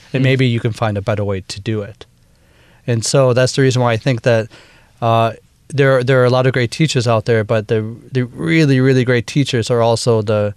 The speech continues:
Speaker 1: the, are the, some of the best performers out there too.
Speaker 2: Mm.
Speaker 1: And so for me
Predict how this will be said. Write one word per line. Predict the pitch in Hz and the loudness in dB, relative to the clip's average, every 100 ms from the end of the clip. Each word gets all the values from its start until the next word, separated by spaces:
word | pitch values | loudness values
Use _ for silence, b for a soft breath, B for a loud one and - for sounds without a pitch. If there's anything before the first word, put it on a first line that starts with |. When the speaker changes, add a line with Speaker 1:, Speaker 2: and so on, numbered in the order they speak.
| b b b | b b b
Speaker 1:
the, | - | -6
are | 107 107 110 110 | -2 -2 -2 -2
the, | 107 120 110 _ | -4 -4 -6 _
some | - 131 | -4 -2
of | 117 | 0
the | |
best | 107 107 - | 0 -2 -2
performers | - - 113 104 104 - | -6 0 0 0 -10 -10
out | 107 | -10
there | 117 | -10
too. | 107 - 110 107 - | -12 -6 -6 -6 -8
Speaker 2:
Mm. | 123 117 B - | -10 -10 B -8
Speaker 1:
And | 113 | -6
so | - 120 | 0 0
for | - 127 | 0 0
me | 123 151 151 143 | 2 2 2 2